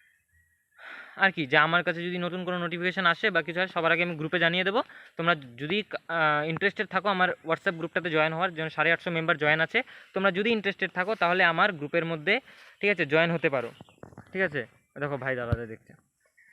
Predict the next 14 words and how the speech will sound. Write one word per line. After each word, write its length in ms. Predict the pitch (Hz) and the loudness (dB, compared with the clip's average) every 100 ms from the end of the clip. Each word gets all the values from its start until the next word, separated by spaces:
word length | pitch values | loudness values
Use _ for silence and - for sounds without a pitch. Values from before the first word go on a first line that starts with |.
| - 1077 1077 1047 - 1047 1077 1077 - - - - - - - | -20 -20 _ -20 -20 -20 -20 -20 -18 -16 -16 -16 -14 -14 -4
ঠিক 100 | 180 | -2
আছে। 120 | 139 | -2
এইসব 280 | 160 175 190 | -4 -4 -2
মানে 360 | 175 165 170 156 | -2 0 0 0
বাড়িতেও 440 | 135 143 143 180 | 0 -2 0 -2
এইসব 220 | 170 165 165 | -2 -2 -2
ভিডিও 200 | 156 170 | 0 -2
বানাতে 260 | 165 165 165 | 0 -2 -4
একটু 160 | - | -8
প্রবলেম 320 | 156 147 160 | -6 -4 -4
হয়, 160 | 160 208 | -2 -2
এবং 380 | 170 151 165 160 | -2 -2 -4 -6
যদি 340 | 143 151 175 175 - - - - | -8 -4 -4 -6 -14 -20 -18 -6
মানে 520 | 147 156 151 151 | -2 0 2 0